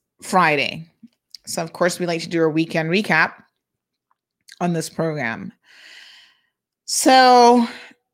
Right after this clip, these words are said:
after the show about the alleged exorcism, a number of individuals reached out,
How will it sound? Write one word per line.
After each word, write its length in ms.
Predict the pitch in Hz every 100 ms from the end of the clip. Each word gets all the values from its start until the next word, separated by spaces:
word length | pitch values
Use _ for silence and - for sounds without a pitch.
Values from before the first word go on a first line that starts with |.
| _ _ -
after 400 | 240 269 311 320
the 120 | 302
show 640 | 302 - 208 165 165 247 285 _ _ _ _ _ _ _ _ _ _ _ _ - - _ _ _ _ -
about 720 | 185 175 185 185 185 185 175
the 640 | 185 180 175 175 170 165 175 175 _ _ _ _ _ _ _ -
alleged 760 | 185 185 190 202 190 185 - - _ _ _ _ _ _
exorcism, 800 | - - 180 175 175 156 220 285 _ _ _ _ _ _ _ _ _ _ _ _ _ _ _ _ _ _ _ _ _ -
a 80 |
number 640 | 202 208 240 254 269 262 262 -
of 560 | 202 196 190 190 190 190
individuals 920 | 190 190 180 180 175 185 185 180 -
reached 340 | 175 185 185
out, 480 | 175 151 190 247 -